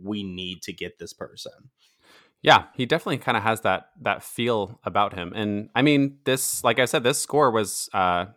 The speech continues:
Speaker 2: no, no slouch in that. He sounded great. Uh, he sounded like a Sinatra kind of traditional jazz, and, and it was great. And I think the album being number one on Billboard is probably gonna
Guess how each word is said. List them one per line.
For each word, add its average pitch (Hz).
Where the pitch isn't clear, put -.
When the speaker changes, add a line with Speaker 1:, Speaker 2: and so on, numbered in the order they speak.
Speaker 2:
no, 113
no 107
slouch 104
in 85
that. 82
He 101
sounded 95
great. 95
Uh, 87
he 90
sounded 92
like 90
a 95
Sinatra 92
kind 95
of 87
traditional 95
jazz, 95
and, 92
and 101
it -
was 98
great. 127
And 101
I 95
think 139
the 107
album 117
being 120
number 120
one 113
on 107
Billboard 104
is 95
probably 107
gonna 95